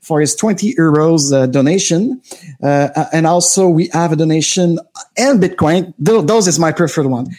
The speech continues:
If you'd like to give me Satoshi, Ethereum, and Bitcoin, I prefer that. Or even the Crib coin. That's the only four that I will accept. And again, guys, in the YouTube video, all the links are in the description to give me a PayPal me and any currency.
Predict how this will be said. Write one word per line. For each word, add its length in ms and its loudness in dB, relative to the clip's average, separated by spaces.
If 160 -6
you'd 100 -2
like 160 0
to 80 -2
give 160 0
me 60 2
Satoshi, 720 -2
Ethereum, 480 2
and 120 2
Bitcoin, 440 -2
I 220 0
prefer 400 -2
that. 140 -2
Or 100 0
even 160 2
the 100 0
Crib 320 -2
coin. 340 -2
That's 160 -2
the 80 0
only 220 2
four 320 0
that 160 0
I 120 -2
will 180 2
accept. 400 -2
And 100 0
again, 440 2
guys, 540 2
in 100 2
the 100 2
YouTube 460 2
video, 320 2
all 240 0
the 100 0
links 380 -2
are 160 0
in 60 0
the 60 0
description 520 -2
to 80 -2
give 160 2
me 120 2
a 80 2
PayPal 400 0
me 200 2
and 180 0
any 180 0
currency. 600 -2